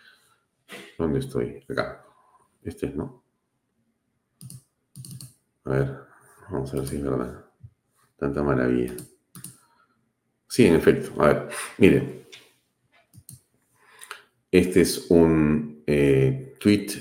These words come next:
de la cuenta de Twitter de la Presidencia de la República, donde habla de el Día de la Institucionalidad del Estado de Derecho y de la Defensa de la Democracia.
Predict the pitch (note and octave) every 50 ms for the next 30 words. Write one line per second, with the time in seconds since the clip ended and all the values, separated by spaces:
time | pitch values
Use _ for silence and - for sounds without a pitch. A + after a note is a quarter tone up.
0 | - - _ _ - D2+ D2+ D2 C#2+ C#2+ C#2+ C#2+ C#2 - - E2 D#2+ D#2 D2+ D2+
1 | D#2 D#2 D#2 D#2+ D#2 - D2 C#2+ C#2+ C#2 C#2 E2 D#2+ C#2 - D#2+ C#2+ D#2 D#2 D2+
2 | D2+ D2+ C#2+ - - C#2+ - E2 D2+ D2+ F2 D2+ C#2+ C2+ C#2 C2+ C2+ - D2+ D2
3 | C#2+ C#2 C2+ C#2 - - - - - _ - - - - _ _ - F2+ F#2 F#2
4 | F2+ F2 D#2+ D#2 D#2+ D#2+ D#2 E2 E2 D2 C#2+ C#2+ C#2+ C#2 - - D2+ D2 D2 D2
5 | D2 F2 E2+ D#2+ D#2 D#2 D#2 D#2 - D2+ D2 C#2+ C#2+ D2 - - - - F#2 F#2
6 | F2+ - - F2+ - F#2 D#2+ - - D#2 D#2+ D#2 D2+ D2 D2 C#2+ D2 D2+ D2+ D2+
7 | D#2 D2+ D2+ D2+ - - E2 D#2+ D#2 D2+ C#2+ C#2+ C#2+ C#2+ - - D#2 C#2 - F2
8 | D2 C#2 C#2 C2+ C2+ - D#2 C#2+ - E2 D#2 D2+ C#2+ C#2 C2+ C2+ C2 C2+ - C2+
9 | B1+ B1+ - - - -